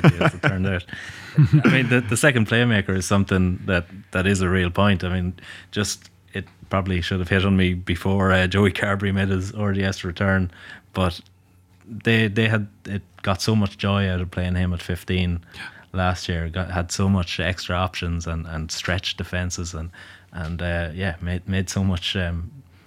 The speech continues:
Speaker 1: line breaks and, and, and gains just by having that extra,
Speaker 2: Yeah.
Speaker 1: extra dimension that he gave them.
Speaker 2: Yeah,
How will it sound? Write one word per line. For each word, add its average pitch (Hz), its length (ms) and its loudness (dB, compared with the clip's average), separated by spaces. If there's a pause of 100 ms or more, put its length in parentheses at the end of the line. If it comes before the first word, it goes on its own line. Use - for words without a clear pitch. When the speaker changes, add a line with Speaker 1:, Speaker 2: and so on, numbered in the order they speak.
(140)
Speaker 1:
line 85 200 -2
breaks 85 340 -6
and, 80 160 -6
and, 80 300 -10 (120)
and 85 140 -8
gains 87 400 -4
just - 240 -10
by 85 140 -4
having 85 360 -2
that 85 200 -4
extra, 87 480 -4 (480)
Speaker 2:
Yeah. - 120 -2
Speaker 1:
extra 98 180 0
dimension 85 560 -2
that 78 120 -6
he 85 120 -10
gave 82 280 -6
them. 82 160 -10 (200)
Speaker 2:
Yeah, 120 200 2